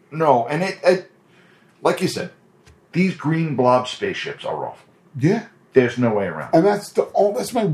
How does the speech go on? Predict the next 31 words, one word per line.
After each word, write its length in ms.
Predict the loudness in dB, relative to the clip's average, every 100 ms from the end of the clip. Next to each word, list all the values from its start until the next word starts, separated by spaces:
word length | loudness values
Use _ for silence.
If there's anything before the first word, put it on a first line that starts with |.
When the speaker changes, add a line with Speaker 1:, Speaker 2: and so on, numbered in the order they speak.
| 0
Speaker 2:
really 300 | 0 0 -2
only 240 | -2 -4
complaint. 540 | -4 -2 -2 -2 -4 -10 _ -20 -20 4
Speaker 1:
No, 140 | 6
the 80 | 6
Speaker 2:
The 60 | 6
com-, 80 | 4
Speaker 1:
rest 180 | 2 -4
of 80 | 0
this 140 | 0
show 440 | 0 0 4 4
Speaker 2:
the 100 | 4
compositing 840 | 4 4 4 4 0 -2 -2 -4 -10 -2
o-, 160 | 0 2 0
of 100 | 0
certain 300 | 0 0 0
scenes 280 | 0 0 0
with 140 | -2
that 300 | 2 2 2
is 180 | 0 -2
a 60 | 0
little 240 | 0 0
dicey 400 | -2 -2 -2 -8
too. 320 | 0 0 0 -6 -20 -20 -20 2
But, 320 | 2 2 -4 _ _ _ _ _ _ -2
like, 360 | 0 0 -2 -16 -2
that 300 | 4 6 6
attack 640 | 2 2 2 0 -4 -12 -4
with 220 | -2 0
the 100 | -2
explosions, 1000 | -4 -4 0 2 2 -2 -4 -6 -8 -12